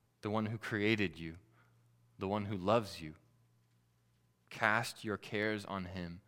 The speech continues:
Come to faith in him because he cares for you. Cry out to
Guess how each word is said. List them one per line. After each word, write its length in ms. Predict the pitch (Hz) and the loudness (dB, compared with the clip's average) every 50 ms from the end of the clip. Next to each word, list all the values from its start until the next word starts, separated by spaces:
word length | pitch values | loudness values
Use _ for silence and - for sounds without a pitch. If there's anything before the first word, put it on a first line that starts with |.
| _ _ _ _ _ _ _ _ _ _ _ _ _ _ _ _ _ _ _ _ _ _ - - | _ _ _ _ _ _ _ _ _ _ _ _ _ _ _ _ _ _ _ _ _ _ -18 -8
Come 300 | - 131 123 123 123 117 | 0 0 2 2 2 0
to 120 | 117 110 | 0 -2
faith 380 | - - 113 113 110 107 - - - | -2 0 2 2 2 2 0 -4 -4
in 180 | 110 107 110 101 | -2 -2 0 -2
him 320 | 92 95 92 85 80 82 - _ _ | -2 -4 -6 -8 -8 -10 -16 _ _
because 360 | - 104 - - 95 90 - | -12 -10 -6 -4 -4 -4 -4
he 180 | - - 95 87 - _ | -6 -8 -8 -8 -8 _
cares 500 | - - - 117 107 107 110 107 98 - | -16 -8 -2 0 2 2 2 0 0 -4
for 200 | - - - 78 | -8 -12 -14 -14
you. 180 | 80 80 80 80 92 - _ _ _ _ _ _ _ _ _ _ _ _ _ _ _ _ _ _ _ _ _ _ _ _ | -14 -14 -16 -16 -18 -20 _ _ _ _ _ _ _ _ _ _ _ _ _ _ _ _ _ _ _ _ _ _ _ _
Cry 480 | - - - 127 110 104 101 104 98 - - - | -10 -6 2 4 6 6 6 4 2 -2 -4 -2
out 240 | 90 90 92 90 - - - - _ | 0 0 0 -2 -6 -12 -20 -20 _
to 220 | - - 107 101 | -12 -8 -8 -8